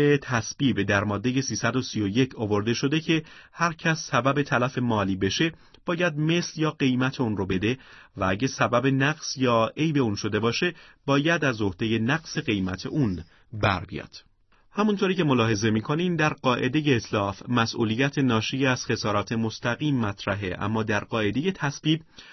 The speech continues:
هر کس برای تلف مال غیر سبب سازی کنه، ضامن و مسئول جبران خسارته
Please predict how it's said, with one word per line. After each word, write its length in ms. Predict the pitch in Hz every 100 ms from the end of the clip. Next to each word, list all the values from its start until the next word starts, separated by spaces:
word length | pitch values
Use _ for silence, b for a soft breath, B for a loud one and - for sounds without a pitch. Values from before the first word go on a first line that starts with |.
| B
هر 180 | - 98
کس 280 | - 156 -
برای 300 | 131 135 151
تلف 380 | - 131 139
مال 480 | 151 139 135 151 160
غیر 380 | 123 107 101 107 B B
سبب 400 | - - 104 101
سازی 340 | - 117 107 120
کنه، 340 | - 143 170 B B B
ضامن 540 | 113 110 131 131 151 156
و 80 | 135
مسئول 500 | 117 107 - 123 113
جبران 440 | 110 101 101 110
خسارته 640 | - 123 131 147 151 98